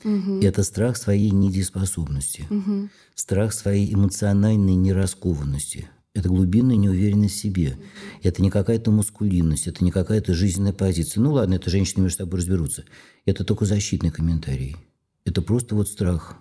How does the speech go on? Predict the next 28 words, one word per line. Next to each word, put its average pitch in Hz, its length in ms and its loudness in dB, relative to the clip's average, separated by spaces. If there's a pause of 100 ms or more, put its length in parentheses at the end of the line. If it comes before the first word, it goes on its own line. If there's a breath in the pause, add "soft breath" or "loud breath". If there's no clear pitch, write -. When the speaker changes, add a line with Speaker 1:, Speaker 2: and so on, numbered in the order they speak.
(120)
Speaker 2:
неуверенность 90 500 0
в - 20 -8
себе. 69 340 -8 (580)
Понять 120 480 2
это 101 200 0
во 101 120 2
время 98 280 2
разговора 104 460 0
такого 90 340 -2
поверхностного, 90 640 -2
в 87 40 0
общем, 85 240 -2
причинно-следственную 98 720 -2
связь 120 220 -2
нетрудно 80 500 0 (380)
понять 95 400 0
и, 82 60 -6
и 76 160 -8
подакнуть. 85 600 -4 (100)
Но 104 300 4
чтобы 87 720 0 (920 soft breath)
в 90 260 -2
реальной 101 500 2
жизни 78 520 0 (1400)
эта 101 220 0
близость 90 460 0
перестала 92 480 -2
пугать. 107 520 -2